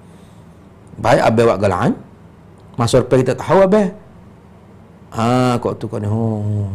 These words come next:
ya, ya, ya. Saya yakin kata tu laki mana hak berjaya, bini duk belakang. Apa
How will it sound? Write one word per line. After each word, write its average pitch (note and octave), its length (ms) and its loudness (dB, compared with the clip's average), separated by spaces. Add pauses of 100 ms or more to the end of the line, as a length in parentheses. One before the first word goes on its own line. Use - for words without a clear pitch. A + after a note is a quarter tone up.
(320)
ya, G2+ 80 -8
ya, G#2 240 -12
ya. - 40 -16 (680)
Saya C#4 400 6
yakin E3+ 320 2
kata D#3+ 160 2
tu B3+ 160 2
laki B3+ 320 4
mana A#3+ 160 4
hak G#3+ 240 4
berjaya, A3+ 320 6
bini F3 240 4
duk C#3 80 2
belakang. A2+ 320 -2 (2250)
Apa A2+ 100 2